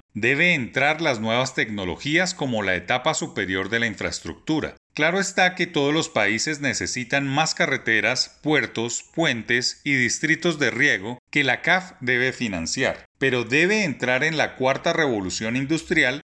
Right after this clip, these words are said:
y ayudar a que la región se instale en la nueva economía. Por supuesto, debe ser un eje dinamizador de las multilatinas, ayudar a que se desarrollen fondos de cofinanciación para derrotar la precariedad de las distintas regiones latinoamericanas.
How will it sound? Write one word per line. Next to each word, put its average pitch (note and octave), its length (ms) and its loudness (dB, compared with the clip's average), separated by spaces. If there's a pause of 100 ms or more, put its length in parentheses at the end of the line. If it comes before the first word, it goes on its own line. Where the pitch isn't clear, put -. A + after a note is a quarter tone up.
(100)
y C#3+ 140 2
ayudar C#3 420 2
a G#3 80 0
que G#3 100 -6
la D3 140 2
región B2+ 400 -2
se D#3 120 -2
instale E3 580 2
en B2 120 0
la F#2+ 140 2
nueva A#2+ 340 0
economía. E2+ 680 -4 (160)
Por D3+ 160 2
supuesto, C3+ 580 0
debe C3+ 300 2
ser F#3 200 0
un F#3+ 140 2
eje F3 260 2
dinamizador A#2 920 -2
de F3 100 2
las D3+ 160 2
multilatinas, G#2+ 1080 -4
ayudar C3+ 560 2
a G#3+ 100 0
que F#3+ 100 2
se C#3+ 160 0
desarrollen A2+ 720 0
fondos F3 360 0
de F3 160 -2
cofinanciación A2+ 1080 -4 (260)
para C3 260 2
derrotar B2 500 0
la G3 160 0
precariedad A2+ 880 0
de A#2+ 120 0
las F#2 200 -2
distintas D3+ 580 -2
regiones A#2+ 480 -2
latinoamericanas. F#2 1160 -4